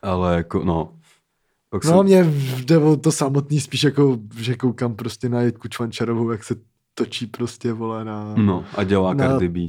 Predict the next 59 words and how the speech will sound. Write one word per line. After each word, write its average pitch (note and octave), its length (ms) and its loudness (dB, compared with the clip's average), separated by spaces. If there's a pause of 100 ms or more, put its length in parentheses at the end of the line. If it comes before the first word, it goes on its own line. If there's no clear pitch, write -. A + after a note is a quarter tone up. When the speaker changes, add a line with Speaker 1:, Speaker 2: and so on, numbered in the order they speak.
(680)
Speaker 2:
točící B2 500 -4
desce B2 340 -2
a - 20 0
Speaker 1:
To - 20 0
je A2+ 60 0
Speaker 2:
dělá F#2+ 160 2
Speaker 1:
strašný. A#2+ 400 0
Speaker 2:
Cardi C3 60 4
Speaker 1:
A B2+ 40 4
ne, A2 140 4
Speaker 2:
B, A2+ 120 4
Speaker 1:
víš A#2 120 4
co, A#2+ 60 -2
Speaker 2:
prostě, C3+ 200 6
Speaker 1:
ale A#2+ 120 6
Speaker 2:
to A#2+ 40 4
Speaker 1:
nejhorší, A2+ 240 2
Speaker 2:
je A2+ 60 0
Speaker 1:
že A2 60 2
to G2+ 120 2
má G2+ 140 4
prostě F#2+ 280 -4
obrovskou F#2+ 420 -4
sledovanost, F#2 520 -4
kámo. - 260 -14 (100)
Speaker 2:
No, A#2 100 -4
já G#2+ 160 -2
vím. G#2 460 -6 (140)
Speaker 1:
Já F2+ 60 -2
Speaker 2:
Ale F#2+ 40 0
Speaker 1:
když C#3 80 4
Speaker 2:
já C#3 60 2
Speaker 1:
jsem C#3+ 60 4
Speaker 2:
nechápu, C#3+ 340 0
jak C#3 180 -2
do C#3 120 0
toho C#3 160 0
někdo C3 200 -2
může B2+ 280 -2
jít, A#2 260 -4
kámo. A2+ 380 -14 (100)
Speaker 1:
No, G#2 260 2 (800)
já G#2+ 80 4
když G2+ 120 2
jsem G#2+ 120 0
chodil G#2 180 4
do G2+ 100 4
práce F#2+ 680 -2 (120)
ještě, - 320 -12 (120)
tak - 200 -14
ten F2+ 160 -4
náš E2 220 -4
šéf - 340 -10 (320)
na - 100 -20
to - 80 -8
mega F2 220 -4
čuměl F2 360 -6
s E2 40 -8
dětma. E2 480 -8